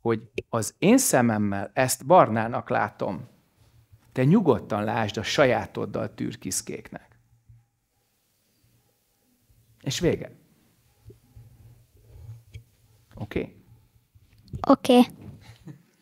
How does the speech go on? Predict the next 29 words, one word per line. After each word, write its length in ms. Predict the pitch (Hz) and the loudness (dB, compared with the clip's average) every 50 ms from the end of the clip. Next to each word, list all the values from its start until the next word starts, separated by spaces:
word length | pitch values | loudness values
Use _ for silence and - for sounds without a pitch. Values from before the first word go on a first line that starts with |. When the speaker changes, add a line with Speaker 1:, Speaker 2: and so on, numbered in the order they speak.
| _ _ _ _ _ - - _ _ _ - | _ _ _ _ _ -20 -20 _ _ _ -4
Speaker 1:
Nagyszerű. 540 | 117 120 107 92 - - - - 107 85 - - - - _ _ _ _ _ _ _ _ _ _ _ - - _ _ _ _ | -2 -2 -2 -2 -4 -6 -6 -6 -6 -6 -8 -12 -18 -20 _ _ _ _ _ _ _ _ _ _ _ -20 -20 _ _ _ _
Így 200 | - 160 202 196 | 2 2 2 2
kell 180 | - - 175 160 | 4 4 4 4
csinálni, 520 | - - 180 170 151 127 117 117 120 135 | 4 2 2 2 4 4 4 4 2 2
és 300 | 175 175 156 139 - - - | 2 4 2 2 2 0 0
ezt 240 | - 143 135 - - | 0 0 0 0 0
használhatod 680 | - 185 208 - - 143 127 135 139 135 151 143 143 | 2 2 2 2 2 2 2 2 2 2 0 -2 0
többféle 500 | - 165 165 156 - - 131 117 117 117 | 2 2 2 2 2 0 0 0 2 2
helyzetben, 880 | 110 117 117 107 104 107 110 107 110 110 - - 139 160 214 226 - _ _ _ _ - - _ _ | 2 2 0 0 0 -2 -2 -4 -4 -6 -4 0 0 0 0 -2 -4 _ _ _ _ -20 -20 _ _
mert 140 | - 117 120 | -6 -4 0
a 40 | 120 | 4
barátság 540 | 185 226 233 165 120 - - 131 123 117 | 6 6 6 6 4 2 0 0 0 2
azt 260 | 139 147 151 - - 165 | 2 2 2 2 2 2
jelenti, 420 | 123 117 110 110 107 107 - 147 | 2 4 4 2 0 -2 -2 0
hogy 120 | 147 143 | 0 2
elfogadjuk, 880 | 147 165 214 262 262 - 156 139 123 120 117 110 113 113 135 165 170 - | 6 6 6 6 6 4 2 4 6 6 4 4 2 2 0 0 0 0
hogy 320 | - 165 165 160 156 - _ _ _ _ _ _ _ _ _ _ _ | -2 -2 -2 -2 -2 -8 _ _ _ _ _ _ _ _ _ _ _
ha 160 | - - 135 | -4 0 2
a 40 | 139 | 4
másik 340 | 151 185 196 190 - 135 110 | 4 4 4 4 2 -2 -2
szemével 500 | - - 131 123 123 120 117 117 123 117 | -2 0 0 0 2 0 0 2 2 2
látunk, 380 | 123 123 117 117 - 131 127 - | 2 2 0 0 -2 -4 -2 0
akkor 260 | 175 185 - - 135 | -2 0 2 2 0
is 120 | 120 107 - | 2 0 0
ugyanazt 360 | 117 117 113 117 113 - - | -2 0 0 0 0 0 0
látjuk, 300 | 123 113 - - 123 - | 0 -2 -2 -4 -6 -4
mint 140 | 131 120 143 | -4 -2 -2
a 40 | |
sajátunkkal. 1000 | 127 - 151 131 110 107 101 - - - - 104 - - 90 - - - _ | 0 2 2 2 2 2 -2 -8 -12 -12 -10 -8 -6 -4 -4 -4 -6 -10 _